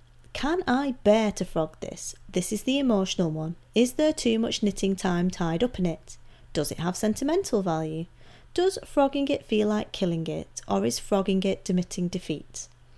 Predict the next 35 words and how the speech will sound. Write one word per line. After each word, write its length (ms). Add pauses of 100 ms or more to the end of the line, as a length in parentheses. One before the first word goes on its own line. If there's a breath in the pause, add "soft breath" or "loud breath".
(400 loud breath)
If 160
you 80
can't 400
bear 300
to 120
frog 360
it, 280
it 160
needs 280
a 40
longer 300
time 340
out, 320
or 140
you 140
need 220
to 80
slow 260
the 80
chip 240
away 240
at 100
finishing 380
it. 260 (540 loud breath)
I 160
like 240
the 60
ten 280
minutes 240
a 60
day 160
approach 420
too. 240 (1500 loud breath)
Number 320
four. 340